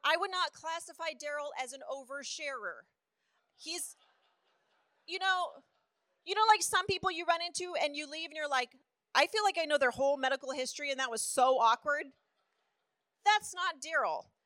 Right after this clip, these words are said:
at least in my experience with Daryl. Like, he's kind of a quiet guy, you know, just kinda non-assuming, and he's like a teddy bear that doesn't say a whole lot. Really great guy.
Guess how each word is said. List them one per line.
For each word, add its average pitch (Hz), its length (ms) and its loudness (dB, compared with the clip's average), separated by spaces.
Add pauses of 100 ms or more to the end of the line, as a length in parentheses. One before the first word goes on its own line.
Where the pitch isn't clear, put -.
(180)
at 320 120 4
least 370 260 -8
in 339 100 -6
my 330 200 0
experience 208 520 -8
with 190 120 -12
Daryl. 175 340 -8
Like, - 180 -6
he's - 360 -10 (440)
kind 480 140 -10
of 480 80 -12
a 466 60 -14
quiet 403 480 -8
guy, 180 420 -8 (340)
you 262 80 -20
know, 302 140 -10
just 320 260 -18
kinda 330 200 -18
non-assuming, 294 840 -14
and 220 240 -12 (480)
he's 330 140 -18
like 370 160 -8
a 381 60 -12
teddy 339 300 -8
bear 208 200 -6
that 220 120 -16
doesn't 240 260 -16
say 277 220 -12
a 208 80 -8
whole 185 180 -18
lot. - 260 -16 (2750)
Really 311 520 -12
great 262 260 -6
guy. 202 360 -6